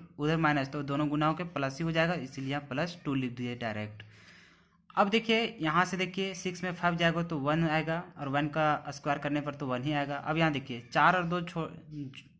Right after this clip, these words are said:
जोड़िएगा तो छः होगा और छः का स्क्वायर छत्तीस होता है,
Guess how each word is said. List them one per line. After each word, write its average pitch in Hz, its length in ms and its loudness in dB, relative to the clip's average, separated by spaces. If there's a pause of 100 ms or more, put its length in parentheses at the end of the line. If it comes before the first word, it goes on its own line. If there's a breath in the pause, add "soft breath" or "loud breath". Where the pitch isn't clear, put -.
जोड़िएगा 160 480 2
तो 165 120 -4
छः 165 200 -4
होगा 170 420 0
और 127 100 -4
छः - 240 -6
का 156 140 -2 (400 loud breath)
स्क्वायर 151 380 0
छत्तीस 147 380 -4
होता 127 200 -4
है, 107 140 -8